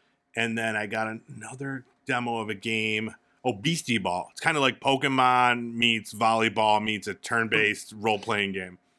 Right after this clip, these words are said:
Speaker 2: Yeah, yeah. Uh, I think I saw the, uh, the intro for that or the, uh, trailer for that. So
Speaker 1: Mm-hmm.
Speaker 2: did,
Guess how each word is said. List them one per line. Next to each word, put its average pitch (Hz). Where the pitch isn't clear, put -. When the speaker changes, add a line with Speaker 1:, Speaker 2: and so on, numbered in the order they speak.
Speaker 2:
Yeah, 120
yeah. 98
Uh, 113
I 104
think 120
I -
saw 120
the, 110
uh, 104
the 117
intro 110
for -
that 110
or 110
the, 104
uh, 101
trailer 120
for 113
that. 107
So 165
Speaker 1:
Mm-hmm. 117
Speaker 2:
did, 156